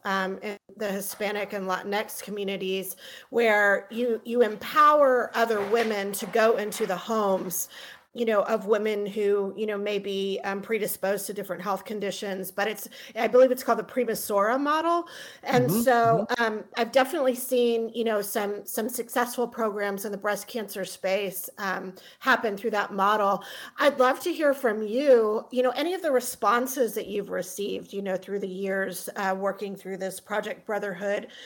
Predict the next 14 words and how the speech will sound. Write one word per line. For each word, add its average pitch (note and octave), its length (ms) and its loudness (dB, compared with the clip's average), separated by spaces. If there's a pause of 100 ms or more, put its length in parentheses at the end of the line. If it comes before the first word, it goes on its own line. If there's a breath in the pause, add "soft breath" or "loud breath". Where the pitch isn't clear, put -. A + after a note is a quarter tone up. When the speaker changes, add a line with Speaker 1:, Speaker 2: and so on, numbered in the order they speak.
(100)
Speaker 1:
or A#3 280 4
other, G#3+ 420 2
you G#3 100 -8
know, G3 360 -4
um, F3+ 420 -6 (380)
uh, G#3+ 120 -2
barbershop B3 800 2 (260)
and, A3 120 0
and G#3 180 -2
community-focused G#3+ 1000 0
models. G#3 380 -2
Like, A#3+ 160 -2
what D#4 140 2
are, F#4+ 160 -2